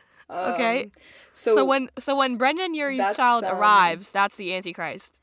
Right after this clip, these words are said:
Speaker 2: Yep. No further
Speaker 1: Do you have
Speaker 2: comments
Speaker 1: any
Speaker 2: at this time.
Speaker 1: Oh, oh, oh, that's it? Okay. Um,
Speaker 2: That's all I
Speaker 1: okay, well,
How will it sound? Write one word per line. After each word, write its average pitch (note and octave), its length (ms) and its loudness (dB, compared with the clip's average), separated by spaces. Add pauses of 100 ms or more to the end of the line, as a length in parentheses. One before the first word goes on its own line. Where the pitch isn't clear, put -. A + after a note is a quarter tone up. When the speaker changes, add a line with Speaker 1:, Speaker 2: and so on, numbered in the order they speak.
(460)
Speaker 2:
Yep. F#3 320 -10 (680)
No G3+ 200 -4
further F#3 280 -8
Speaker 1:
Do - 100 -6
you B3 60 -4
have C4+ 160 0
Speaker 2:
comments C4+ 140 -4
Speaker 1:
any B3+ 360 -4
Speaker 2:
at - 140 -12
this - 140 -12
time. F#3+ 260 -12
Speaker 1:
Oh, C#4 140 0 (240)
oh, A4+ 220 4 (560)
oh, D4+ 80 -6
that's D4 200 -6
it? A4+ 240 -8
Okay. F4 360 -10 (340)
Um, C#4 400 -10
Speaker 2:
That's - 180 0
all D4+ 100 0
I D4+ 40 0
Speaker 1:
okay, F4 140 -4
well, D4+ 280 2